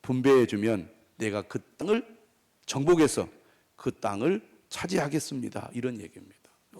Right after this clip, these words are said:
얼마나 용기가 있습니까? 갈렙은 어떤 사람이냐? 하나님의 약속을 굳게 믿는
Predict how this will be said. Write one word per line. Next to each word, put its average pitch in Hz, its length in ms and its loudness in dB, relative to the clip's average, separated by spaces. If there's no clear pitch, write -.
얼마나 117 460 -4
용기가 104 420 -6
있습니까? - 540 -20
갈렙은 123 760 0
어떤 120 280 -2
사람이냐? 95 640 -6
하나님의 156 600 0
약속을 98 520 -4
굳게 165 500 -4
믿는 127 520 -4